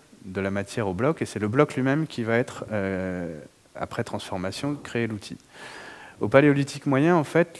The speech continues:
le, le, le mode de, de production d'outils le plus répandu, c'est pas celui-là. On en trouve un peu tout le temps et partout des bifaces, mais ça va être le,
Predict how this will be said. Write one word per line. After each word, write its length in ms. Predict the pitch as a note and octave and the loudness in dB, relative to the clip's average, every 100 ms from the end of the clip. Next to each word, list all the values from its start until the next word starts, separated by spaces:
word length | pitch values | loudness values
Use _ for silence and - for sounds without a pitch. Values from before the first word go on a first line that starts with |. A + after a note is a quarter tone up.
| C#3+ | -4
le, 240 | B2 A#2 | 0 2
le, 180 | A2+ A2+ | 2 2
le 140 | A2 | 0
mode 340 | A2+ B2+ C#3+ A#2+ | 2 2 0 -2
de, 300 | G#2+ G2 F#2+ F#2 | -2 0 -2 -4
de 160 | F#2+ | -6
production 540 | F#2 - D3+ C#3+ - C3+ | -2 0 0 0 -2 -2
d'outils 240 | B2 - | -4 -6
le 80 | C3+ | -4
plus 140 | - | 0
répandu, 360 | A#2 A2 A2+ D3+ | 0 0 -2 -2
c'est 140 | B2+ | -2
pas 140 | A2+ A#2 | -2 -2
celui-là. 580 | A2 G#2+ A2 D#3 F3+ - | -4 -2 0 2 0 -4
On 160 | F#2 F#2 | -6 -6
en 80 | F#2+ | -6
trouve 200 | - G#2+ | -4 -2
un 80 | |
peu 120 | G#2 A#2+ | -2 -6
tout 120 | A#2+ | -6
le 60 | |
temps 260 | A2 C3 C3+ | 0 2 2
et 60 | G2+ | 0
partout 320 | G2+ - D#3 | -2 -2 -2
des 120 | C3 | -2
bifaces, 380 | G#2+ - D3 - | -2 -2 -2 -2
mais 100 | G#2 | -4
ça 120 | G#2 | -2
va 80 | B2 | -2
être 140 | C#3 | -4
le, 220 | A2+ G#2+ | -2 -4